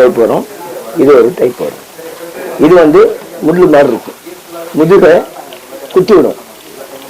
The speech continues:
ஷார்ப்பு பண்ணிடும். இது வந்து சாஃப்டா இருக்கும், அதாவது வயசானவங்க, ஏஜ் பீப்புளுக்கு செய்ய, செய்ய, செய்ய அந்த பேக் பெயினே வராது. இப்படிதான் பண்ணணும்.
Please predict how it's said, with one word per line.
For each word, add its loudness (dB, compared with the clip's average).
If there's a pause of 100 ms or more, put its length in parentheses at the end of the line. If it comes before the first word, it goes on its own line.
ஷார்ப்பு 2
பண்ணிடும். -4 (640)
இது 4
வந்து 2
சாஃப்டா 2
இருக்கும், -12 (260)
அதாவது 4
வயசானவங்க, 2 (160)
ஏஜ் -2
பீப்புளுக்கு -2 (680)
செய்ய, 4
செய்ய, 4
செய்ய 2 (200)
அந்த 0
பேக் 0
பெயினே 2
வராது. -6 (540)
இப்படிதான் 2
பண்ணணும். -4